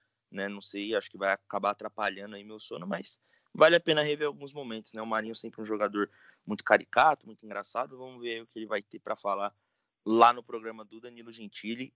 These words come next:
no S B T. Indo ao destaque final, é, hoje eu não, não vou falar nada relacionado ao futebol, eu tinha algo aqui pra falar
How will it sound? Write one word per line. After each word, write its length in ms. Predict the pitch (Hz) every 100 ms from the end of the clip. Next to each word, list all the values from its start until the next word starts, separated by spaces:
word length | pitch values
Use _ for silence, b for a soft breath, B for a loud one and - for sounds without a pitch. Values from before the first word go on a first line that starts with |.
| -
no 220 | 110 120
S 240 | 127 -
B 160 | 127 131
T. 240 | - 90 - _ _ _ _ _ _ _ -
Indo 480 | 185 226 175 131 - _ _ _ -
ao 140 | 120
destaque 480 | 117 104 - 107 -
final, 400 | - 92 110 139 _ _ _ _ _ _
é, 480 | - 101 98 98 95 -
hoje 220 | 151 190
eu 40 |
não, 600 | 180 175 165 147 131 113 -
não 120 | 117
vou 100 | 139
falar 240 | - 127
nada 180 | 123 127
relacionado 440 | 120 113 - 101 98
ao 40 |
futebol, 500 | - - 92 104 127
eu 60 | 120
tinha 320 | - 131 120
algo 260 | 107 107 98
aqui 180 | - -
pra 160 | 104
falar 540 | - 98 95 101 110